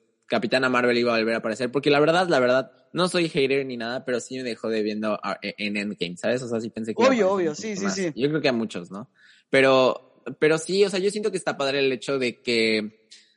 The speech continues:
Speaker 1: eh, no estoy seguro si, ¿cómo se llama? De Miss Marvel se supone que va a salir antes de, de esto,
Speaker 2: En alguna
Speaker 1: ¿no?
Speaker 2: escena postcréditos o algo, ¿no?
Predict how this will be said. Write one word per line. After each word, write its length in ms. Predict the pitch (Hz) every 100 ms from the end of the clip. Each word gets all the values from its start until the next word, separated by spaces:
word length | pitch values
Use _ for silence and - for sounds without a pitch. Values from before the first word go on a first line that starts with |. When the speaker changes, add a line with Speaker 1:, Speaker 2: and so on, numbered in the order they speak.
| _ _ _
Speaker 1:
eh, 380 | - 131 131 131 143
no 80 |
estoy 180 | 196 247
seguro 400 | 240 208 175 170
si, 1000 | 170 143 123 120 117 113 110 107 - _ -
¿cómo 160 | - 165
se 140 | 165
llama? 320 | 123 117 131 139
De 180 | 127 -
Miss 220 | 139 131
Marvel 300 | 147 156 165
se 80 | 147
supone 260 | 120 131
que 80 | 127
va 80 | 120
a 40 |
salir 260 | 117 113 113
antes 400 | 110 104 101 95
de, 180 | 85 80 - _ _ _ _ _ _ _ _ _ _ _ _ _
de 180 | - 107
esto, 140 | 123 170
Speaker 2:
En 60 | 175
alguna 180 | 190
Speaker 1:
¿no? 60 | 214
Speaker 2:
escena 260 | 196 196 190
postcréditos 640 | 170 - 175 175 175 156
o 80 | 156
algo, 240 | 165 165 151
¿no? 280 | 170 320